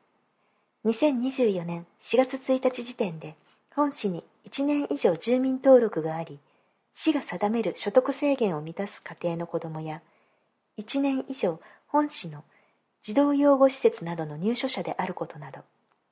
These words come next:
大学などに在学中は年に数回、市職員と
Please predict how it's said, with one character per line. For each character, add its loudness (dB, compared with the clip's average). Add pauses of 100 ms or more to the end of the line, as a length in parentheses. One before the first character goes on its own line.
(960)
大 4
学 0
な 2
ど 0
に -4
在 -6
学 -6
中 -4
は -2 (300)
年 0
に -2
数 0
回、 -4 (380)
市 0
職 0
員 -2
と -12